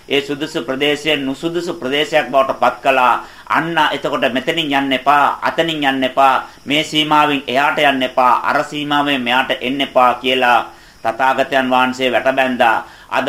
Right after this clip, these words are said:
කෝටියක් සංවර සීලය මේ තරම් විනය දේශනා කළේ ඇයි? අපි මේ සුදුසු ප්‍රදේශයේ නුසුදුසු කරපු නිසා. එහෙනම් ස්වාමින් වහන්සේලා නුසුදුසු ප්‍රදේශයක වාසය කරපු එකට මේ විනය පිටකේ තමයි එකම සාක්ෂිය. එහෙනම් අපේ චර්යාව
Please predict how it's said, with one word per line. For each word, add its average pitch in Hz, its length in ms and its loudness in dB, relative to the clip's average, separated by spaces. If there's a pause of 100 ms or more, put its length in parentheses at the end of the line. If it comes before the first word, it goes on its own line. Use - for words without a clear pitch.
කෝටියක් 160 640 2
සංවර 151 460 2
සීලය 151 420 2 (400)
මේ 127 320 -2
තරම් 156 380 2
විනය 160 300 0
දේශනා 151 420 2
කළේ 143 340 0
ඇයි? 139 560 0 (160)
අපි 131 300 0
මේ 143 200 -2
සුදුසු 143 420 -6
ප්‍රදේශයේ 143 520 -4
නුසුදුසු 139 460 -8
කරපු 135 340 -2
නිසා. 131 500 0 (180)
එහෙනම් 131 320 0
ස්වාමින් 143 440 0
වහන්සේලා 147 680 2
නුසුදුසු 143 500 -6
ප්‍රදේශයක 151 560 -4
වාසය 143 460 0
කරපු 147 320 -2
එකට 151 300 -4 (480)
මේ 151 260 0
විනය 147 340 0
පිටකේ 170 400 -4
තමයි 139 320 -2
එකම 147 280 -6
සාක්ෂිය. 131 640 -2 (380)
එහෙනම් 127 380 0
අපේ 139 260 0
චර්යාව 143 540 0